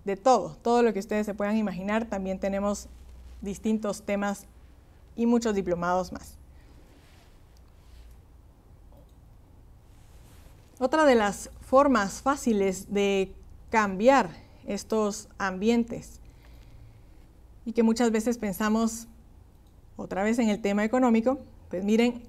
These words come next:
el material más sencillo que podamos nosotros obtener es la pintura. Y aquí sí me refiero a pintura, pues, de, tanto de paredes, podamos cambiar el color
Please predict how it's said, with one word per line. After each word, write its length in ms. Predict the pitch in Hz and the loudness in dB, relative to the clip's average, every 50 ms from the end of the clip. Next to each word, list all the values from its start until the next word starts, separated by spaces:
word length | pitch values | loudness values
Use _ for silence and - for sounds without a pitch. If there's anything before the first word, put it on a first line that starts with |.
| - - - | -18 -8 -4
el 200 | 202 208 202 208 | -2 0 0 0
material 640 | 202 196 196 - 190 185 196 202 208 214 214 214 - - - - - - - - | 0 -2 -2 -2 -2 0 4 6 6 6 4 2 -6 -18 -20 -20 -20 -20 -20 -10
más 320 | - 214 226 262 294 320 233 | -2 0 2 2 2 0 -2
sencillo 600 | - 214 190 180 175 - 254 262 254 226 208 233 | -4 -6 -6 -6 -6 -2 0 4 4 4 4 2
que 100 | - 185 | -2 -4
podamos 440 | - 190 190 175 190 202 214 214 208 | -2 -2 0 0 0 0 0 0 0
nosotros 540 | 196 175 - 190 185 - 196 202 196 - | -2 -2 -4 -6 -6 -4 -4 -4 -4 -4
obtener 480 | 214 214 - - 240 208 190 196 214 - - - - - - - - - - - - - - | -6 -6 -4 -2 0 2 2 0 0 -2 -10 -20 -20 -20 -20 -20 -20 -20 -20 -20 -18 -8 -2
es 320 | 208 208 214 214 214 - - - - | 0 2 2 0 -2 -8 -16 -12 -6
la 200 | - 196 185 180 | -4 -2 -2 -2
pintura. 540 | 196 185 175 170 - 294 294 240 - - - - - - - - - - - - - - - - - - - - - - - | -2 -6 -6 -2 0 2 2 2 2 0 -6 -16 -20 -20 -20 -20 -20 -20 -20 -20 -20 -20 -20 -20 -20 -20 -20 -20 -20 -10 -4
Y 60 | 202 | -2
aquí 180 | 196 185 - 226 | -2 -2 -2 -2
sí 120 | - 254 | 2 4
me 120 | 240 240 220 | 4 4 4
refiero 600 | 180 190 175 - 220 214 214 214 214 220 220 - - | 2 -2 -2 0 0 2 2 2 2 0 -2 -6 -10
a 120 | 180 175 | -12 -10
pintura, 440 | - 175 175 165 190 196 202 202 202 | -10 -10 -10 -6 -6 -4 -4 -4 -4
pues, 300 | - 208 185 165 170 160 | -4 -6 -8 -8 -8 -6
de, 260 | 175 180 180 175 175 - - - - - - - - - - | -4 -4 -4 -4 -6 -10 -18 -20 -20 -20 -20 -20 -20 -16 -10
tanto 280 | - 196 196 190 190 202 | -6 -6 -6 -4 -2 -2
de 120 | 202 202 | -2 -2
paredes, 720 | 202 - 233 254 254 233 214 214 226 226 - - - - - - - - - - - - | 0 2 4 6 6 6 6 2 0 -2 -4 -10 -16 -18 -20 -20 -20 -20 -20 -20 -16 -8
podamos 580 | - 196 190 185 180 185 190 202 202 - - - - - | -6 -4 -4 -2 -2 -4 -4 -6 -6 -8 -14 -18 -12 -6
cambiar 580 | 208 190 175 175 175 190 214 233 240 240 247 | -6 -4 -4 -4 -2 2 4 6 6 6 6
el 140 | 226 214 220 | 4 0 -2
color 420 | - 190 180 180 185 190 196 208 | -2 -2 2 4 4 4 4 2